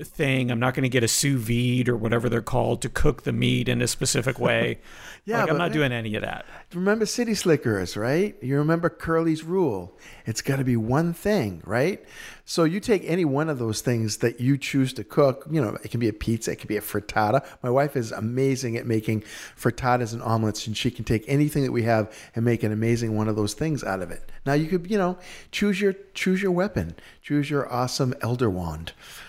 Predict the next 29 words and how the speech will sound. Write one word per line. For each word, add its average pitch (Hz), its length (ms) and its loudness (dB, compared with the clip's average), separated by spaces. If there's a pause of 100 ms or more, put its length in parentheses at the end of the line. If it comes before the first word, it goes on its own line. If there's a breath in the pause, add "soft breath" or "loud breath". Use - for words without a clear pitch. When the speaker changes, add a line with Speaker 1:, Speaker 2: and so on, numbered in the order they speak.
Speaker 1:
And 123 200 0
Speaker 2:
You - 60 -2
Speaker 1:
just 107 140 0
Speaker 2:
know? 110 60 -4
Speaker 1:
do 123 100 0
that 117 200 0
one 113 160 0
thing. - 360 -4 (140)
Speaker 2:
Yeah. 135 240 -4
Speaker 1:
I'm 143 160 4
in 135 160 -2
for 117 200 -4
that. 95 280 -2
It'll 151 260 0
either 190 220 2
be 170 120 -2
quesadilla 139 480 0
or 117 160 2
pizza, - 600 -6
and 123 460 0
they 147 100 2
might 139 300 0
be 151 80 0
the 127 140 0
same 117 260 -2
thing. 120 320 0
I'm 127 120 -2
not 117 200 0
sure. - 320 -8